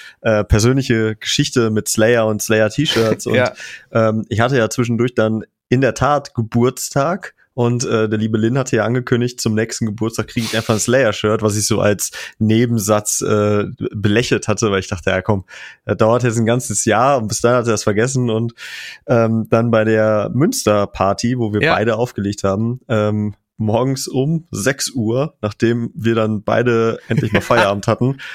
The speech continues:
Speaker 1: äh, kommt der, kommt der liebe junge Mann zu mir und sagt dann, „Ey, ich hab hier noch was für dich.“ Und hat dann einfach in so einem richtig süßen, ähm, Geschenkpapier, was ich tatsächlich immer noch habe,
Speaker 2: Nee,
Speaker 1: <laughs> ich das
Speaker 2: ernsthaft?
Speaker 1: voll
Speaker 2: Hast du das
Speaker 1: sweet
Speaker 2: behalten?
Speaker 1: fand. Ja, ja, ich
Speaker 2: Och,
Speaker 1: fand das
Speaker 2: Herr
Speaker 1: so
Speaker 2: Arndt.
Speaker 1: sweet.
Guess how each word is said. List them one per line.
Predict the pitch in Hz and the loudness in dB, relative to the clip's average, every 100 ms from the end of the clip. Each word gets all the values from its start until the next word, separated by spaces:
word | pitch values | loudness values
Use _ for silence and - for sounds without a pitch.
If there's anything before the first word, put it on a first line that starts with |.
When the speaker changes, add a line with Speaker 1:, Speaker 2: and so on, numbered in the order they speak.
| - - | -14 -2
Speaker 1:
äh, | 117 110 110 | 2 2 0
kommt | - 127 | 0 2
der, | 117 117 113 110 123 | 4 4 2 -2 -6
kommt | - | 0
der | 120 120 120 | 2 2 0
liebe | 113 - 120 117 143 | -4 -6 -6 -2 0
junge | 131 127 123 | 2 2 2
Mann | 123 131 | 0 0
zu | - 139 | -2 0
mir | 170 156 156 | 0 0 -2
und | - 120 | -2 -2
sagt | 127 131 | -2 -2
dann, | 127 | -2
„Ey, | |
ich | 117 | -2
hab | 180 | -2
hier | - | 0
noch | 113 101 | 0 0
was | 98 - | -2 -4
für | 104 | -4
dich.“ | 131 - _ - - _ | -4 -6 _ -20 -20 _
Und | 123 117 | -2 0
hat | 139 | 2
dann | 123 | 0
einfach | 127 127 127 | 0 0 0
in | 117 | 0
so | 120 | 0
einem | 120 | -2
richtig | 117 113 143 170 - 175 175 | -4 -4 -4 -4 -4 -4 -4
süßen, | - 127 160 - 156 151 147 - | -4 -2 -2 -2 0 0 -2 -2
ähm, | 120 117 113 | -2 0 -2
Geschenkpapier, | 117 - 196 - 101 - 107 120 143 _ - | -2 0 -2 0 -2 0 0 0 -4 _ 0
was | 120 | 2
ich | 120 | 2
tatsächlich | 131 135 135 | 2 2 0
immer | 147 | 0
noch | 123 110 | 0 0
habe, | 127 131 101 131 - - - | 0 2 0 -4 -4 -6 -2
Speaker 2:
Nee, | |
Speaker 1:
<laughs> | 147 | 2
ich | |
das | 156 | 2
Speaker 2:
ernsthaft? | - 165 | 4 4
Speaker 1:
voll | 175 180 | 6 4
Speaker 2:
Hast | |
du | |
das | 131 | 4
Speaker 1:
sweet | 123 | 2
Speaker 2:
behalten? | 131 214 | 2 2
Speaker 1:
fand. | 143 135 - | 2 0 0
Ja, | 120 - | 0 2
ja, | 156 | 2
ich | 135 | 2
Speaker 2:
Och, | |
Speaker 1:
fand | 123 | 2
das | 131 | 0
Speaker 2:
Herr | 101 | 0
Speaker 1:
so | |
Speaker 2:
Arndt. | 101 98 | 0 -2
Speaker 1:
sweet. | 131 131 139 | -2 -2 -4